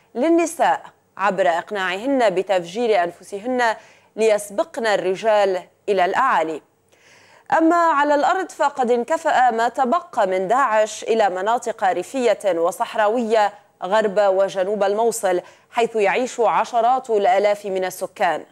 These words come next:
وعلى توقيت استعادة الموصل لا يزال لبنان حائراً في الوصل مع سوريا لترتيب عودة النازحين، ومسؤولوه يطلبون الحل من دون تلطيخ سجلهم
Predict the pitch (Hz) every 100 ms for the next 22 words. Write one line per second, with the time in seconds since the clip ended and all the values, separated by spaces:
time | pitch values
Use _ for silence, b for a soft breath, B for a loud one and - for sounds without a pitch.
0 | _ _ _ _ _ 185 180 143 170 175
1 | 180 170 - 240 185 170 - 175 196 175
2 | - 170 202 240 - 247 294 B B B
3 | B 285 330 320 240 226 208 185 180 156
4 | 190 254 277 - - - 320 294 196 185
5 | 180 170 - - 202 180 175 247 - 247
6 | 233 208 202 214 269 254 175 180 175 B
7 | B - 196 196 185 160 - 220 185 160
8 | 190 175 175 175 175 170 - 220 175 143
9 | - _ _ 196 196 175 175 - 185 233
10 | 240 - b b - 208 - 220 226 330
11 | 247 196 - 285 254 214 196 202 196 302
12 | 233 190 190 180 - 262 - 196 - 190
13 | 247 226 214 208